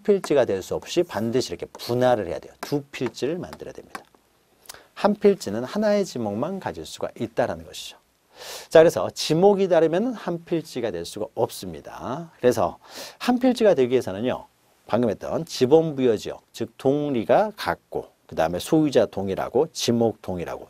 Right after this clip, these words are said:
집안 연속되고, 그 다음에 축척도 동일하고, 등기 여부, 즉 등기가 둘 다 돼 있든지 둘 다 안 돼 있을 경우, 자, 이럴 경우에만 한 필지가 될 수가 있다는 거죠. 이제 필지의 성립 요건 이 자체는 중요한 게 아니에요.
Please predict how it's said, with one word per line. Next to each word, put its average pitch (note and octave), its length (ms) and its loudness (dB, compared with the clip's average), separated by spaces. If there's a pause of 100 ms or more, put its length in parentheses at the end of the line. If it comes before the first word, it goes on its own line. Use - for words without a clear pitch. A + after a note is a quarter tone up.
집안 A2 500 -4
연속되고, F#2+ 960 -4
그 - 420 -18
다음에 - 180 -2
축척도 - 760 2
동일하고, F#2+ 640 0
등기 D3 640 0
여부, - 220 -4 (180)
즉 E3 240 2 (160)
등기가 C#3+ 480 2
둘 A2+ 240 -2
다 G#2+ 140 2
돼 F#2+ 100 -4
있든지 E2+ 500 -4
둘 A2+ 280 -4
다 A2+ 160 -4
안 F#2 180 -10
돼 G#2 120 0
있을 - 180 -10
경우, - 240 -10 (320)
자, G#2+ 160 4
이럴 F#3+ 420 10
경우에만 D3+ 460 0
한 D3+ 380 -12
필지가 A2+ 440 0
될 E2+ 140 -6
수가 - 200 -8
있다는 C2 240 -10
거죠. - 200 -18 (1400)
이제 - 120 8
필지의 C#4+ 400 4
성립 C#4+ 380 2
요건 D3+ 260 2
이 F#3 80 -4
자체는 - 520 0
중요한 B2 360 0
게 A#2 80 0
아니에요. D#2+ 340 -6